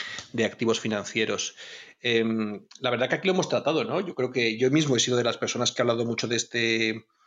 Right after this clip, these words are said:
de este tipo de protocolo, eh, defendiéndolo y diciendo que era muy interesante, muy bueno. De hecho, aquí incluso alguna persona, yo creo que no sé si fue Mariví la que en algún momento también lo mencionó y dijo que estaba muy bien, que ella también lo había estado analizando y le gustaba.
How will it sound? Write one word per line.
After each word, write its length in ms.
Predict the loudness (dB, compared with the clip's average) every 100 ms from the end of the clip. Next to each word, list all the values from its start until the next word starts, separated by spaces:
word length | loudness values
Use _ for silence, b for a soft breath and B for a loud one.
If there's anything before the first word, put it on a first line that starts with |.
| b b b -16
de 120 | -2 0
este 160 | 0
tipo 220 | -2 -2
de 100 | 0
protocolo, 680 | 0 -2 -2 0 2 2 0 -2
eh, 280 | 0 0 0
defendiéndolo 580 | -2 -2 -2 0 2 0
y 40 |
diciendo 380 | 0 -4 -4 -6
que 100 | -4
era 340 | 0 2 2 0
muy 160 | -4
interesante, 840 | -6 -4 -4 -4 -4 -2 0 0 -4
muy 340 | -4 -2 0
bueno. 300 | 0 0 0
De 100 | -2
hecho, 160 | -4 -6
aquí 200 | -8 -10
incluso 280 | -8 -6 -6
alguna 260 | -6 -6 -8
persona, 340 | -8 -8 -6
yo 100 | -4
creo 140 | -4
que 60 | -4
no 80 | -4
sé 80 | -4
si 180 | -2 -2
fue 160 | -2
Mariví 400 | -4 -4 -2 -2
la 140 | -2 -2
que 240 | -4 -4 B B B B -8
en 80 |
algún 140 | -4 -2
momento 260 | -2 -2
también 800 | -4 -4 -4 -2 -2 -2 -4 -8 -8
lo 120 | -6
mencionó 440 | -6 -4 0 2
y 60 | 2
dijo 160 | 0
que 80 | -2
estaba 320 | -2 0 0
muy 140 | -2 -2
bien, 240 | 0 0
que 80 | -2
ella 100 | -2
también 220 | -2 -4
lo 60 | -2
había 80 | -2
estado 200 | -2 -2
analizando 420 | -2 -4 -4 -4
y 40 |
le 80 | -6
gustaba. 500 | -6 -2 0 2 -2